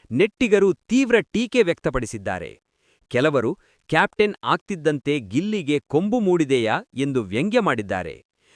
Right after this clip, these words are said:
ಬಿಗ್ ಬಾಸ್ ಮನೆಯಲ್ಲಿ ಅಧಿಕಾರ ಹೇಗೆ ವ್ಯಕ್ತಿಯ ನಿಜವಾದ ಸ್ವರೂಪವನ್ನು ಬಯಲು ಮಾಡುತ್ತದೆ ಎಂಬುದಕ್ಕೆ ಇದೊಂದು ಉದಾಹರಣೆಯೇ?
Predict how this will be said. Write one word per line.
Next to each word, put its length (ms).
ಬಿಗ್ 300
ಬಾಸ್ 280
ಮನೆಯಲ್ಲಿ 560
ಅಧಿಕಾರ 720
ಹೇಗೆ 480
ವ್ಯಕ್ತಿಯ 500
ನಿಜವಾದ 540
ಸ್ವರೂಪವನ್ನು 760
ಬಯಲು 340
ಮಾಡುತ್ತದೆ 580
ಎಂಬುದಕ್ಕೆ 640
ಇದೊಂದು 360
ಉದಾಹರಣೆಯೇ? 960